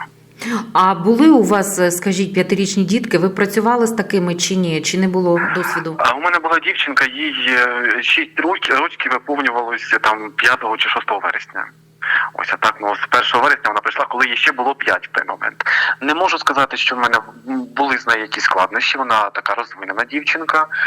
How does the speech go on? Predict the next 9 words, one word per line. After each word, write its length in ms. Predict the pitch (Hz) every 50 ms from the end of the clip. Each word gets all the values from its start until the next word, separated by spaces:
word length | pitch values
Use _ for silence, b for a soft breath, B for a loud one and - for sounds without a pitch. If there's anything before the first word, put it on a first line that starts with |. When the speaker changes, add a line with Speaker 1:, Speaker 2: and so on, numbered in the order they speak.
| B B B
Speaker 2:
дуже 300 | 139 151 - 131 127 -
жива, 520 | - 120 98 98 98 101 110 123 143 151 B B B B B B B B B B
ем, 540 | - 92 107 107 107 107 107 107 104 104 107
але 300 | - - 110 123 143 170
у 120 | 190 175 143
навчанні 480 | 127 - - - - 107 104 117 139
все 160 | 127 - 113
ж 100 | 107 -
таки 500 | - 104 - - - 98 92 92 90 90